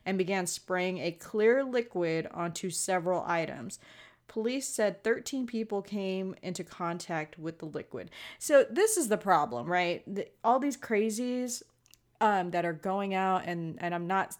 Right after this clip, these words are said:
I'm not calling the people that are just trying to be normal prepared for this, uh, crazy, but it's, you know, it, all this frenzy is causing the extra, extra level crazies to come out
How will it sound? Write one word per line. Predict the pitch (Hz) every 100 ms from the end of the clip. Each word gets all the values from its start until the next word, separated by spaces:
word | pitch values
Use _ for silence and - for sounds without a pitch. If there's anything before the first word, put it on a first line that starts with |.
| -
I'm | 208
not | 311 -
calling | 285 277 262
the |
people | 220 208 202
that | 170
are |
just | 165 165
trying | - 165 156
to |
be | 156 156
normal | 156 156 180 180
prepared | 196 190 202 190 190 190
for | - 196
this, | 202 202 196 - - - -
uh, | - 147 110
crazy, | - 190 190 196
but | 156
it's, | 160 - _ _ _ _
you | 208
know, | 185 131
it, | - -
all | - 202
this | 226 220
frenzy | - 175 190 185 202
is | 165
causing | - - 185 185 165 175 165 160 - _ _
the | 180 196 - -
extra, | 202 - - 277 -
extra | - 285 - 285
level | 269 277 302
crazies | 294 294 285 285 311 320 -
to | 294
come | 269 269
out | 277 269 302 302